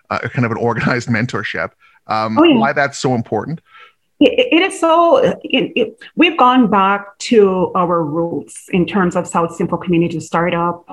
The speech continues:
Speaker 2: Um, and I, you know, I met with the board and I'm like, you know, um, there's so many things happening and we have to be crystal clear in terms of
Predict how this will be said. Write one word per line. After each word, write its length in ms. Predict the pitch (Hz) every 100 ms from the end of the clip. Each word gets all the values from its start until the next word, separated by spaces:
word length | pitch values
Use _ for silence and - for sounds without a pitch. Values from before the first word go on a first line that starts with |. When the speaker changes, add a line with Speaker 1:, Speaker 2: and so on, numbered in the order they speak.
| -
Speaker 2:
Um, 340 | 180 175 170 196
and 360 | 185 175 180 -
I, 400 | 185 180 185 185
you 120 | 208
know, 160 | 180 -
I 60 | 190
met 160 | 202
with 100 | 202
the 60 | 190
board 420 | 180 185 185 175
and 160 | 175 175
I'm 280 | 175 175
like, 360 | 175 175 180 -
you 60 | 190
know, 400 | 180 190 220 -
um, 520 | 185 180 180 185 180 - -
there's 200 | 202 202
so 80 | -
many 240 | 240 233 233
things 220 | 214 214
happening 800 | 196 208 240 196 165 165 165 165 - - - _
and 560 | 196 190 180 180 170 - - _ -
we 320 | 220 247 254
have 280 | 214 214 214
to 60 |
be 220 | 226 208 214
crystal 460 | - 233 247 226
clear 280 | 220 226 190
in 80 | 190
terms 360 | - 180 180
of 180 | 180 175